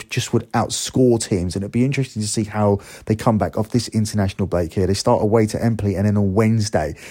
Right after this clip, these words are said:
they play against Manchester United at Old Trafford in the Champions League. I will be going to that game. Atalanta here are the same price as A C Milan were here at three to five to win this game away to Empoli.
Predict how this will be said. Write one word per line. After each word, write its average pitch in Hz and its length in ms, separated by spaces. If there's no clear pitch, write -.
they 98 100
play 101 280
against 92 280
Manchester 98 440
United 98 300
at - 80
Old 98 180
Trafford 92 320
in 110 200
the 98 60
Champions 95 420
League. 95 140
I 98 80
will 101 240
be 101 120
going 95 420
to 95 320
that - 300
game. 101 280
Atalanta 123 460
here 113 400
are 104 280
the 107 280
same 123 460
price 101 560
as 95 300
A 117 100
C 110 160
Milan 104 400
were 90 200
here 87 260
at 95 160
three 110 300
to 98 100
five 98 340
to 98 100
win 107 220
this 98 140
game 98 200
away 92 320
to - 200
Empoli. 107 440